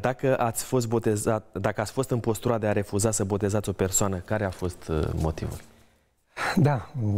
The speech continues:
Speaker 2: mi-aduc aminte, am refuzat o persoană care mi-a spus așa: „Vreau să mă botez, dar să nu am de-a face cu biserica. Deci nu vreau să fac parte din biserică, dar vreau să mă botez în numele Domnului Hristos.” Și am spus: „Păi, este un nonsens.” Pentru că se întâmplă trei, eh,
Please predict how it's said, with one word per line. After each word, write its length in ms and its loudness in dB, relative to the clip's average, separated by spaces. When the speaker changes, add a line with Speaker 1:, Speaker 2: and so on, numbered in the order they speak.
Speaker 2:
mi-aduc 380 4
aminte, 260 2
am 180 4
refuzat 460 2
o 40 2
persoană 400 2
care 220 0
mi-a 160 4
spus 280 0
așa: 240 0
„Vreau 180 4
să 120 2
mă 120 4
botez, 320 0
dar 140 2
să 120 0
nu 100 6
am 80 4
de-a 100 4
face 240 2
cu 160 0
biserica. 720 2
Deci 140 2
nu 100 8
vreau 160 6
să 140 0
fac 200 0
parte 280 2
din 120 4
biserică, 560 2
dar 120 4
vreau 160 4
să 120 2
mă 80 4
botez 400 0
în 200 4
numele 260 6
Domnului 300 4
Hristos.” 320 2
Și 100 0
am 60 4
spus: 140 2
„Păi, 140 4
este 160 2
un 80 6
nonsens.” 600 2
Pentru 300 4
că 60 4
se 140 -2
întâmplă 340 4
trei, 340 4
eh, 120 4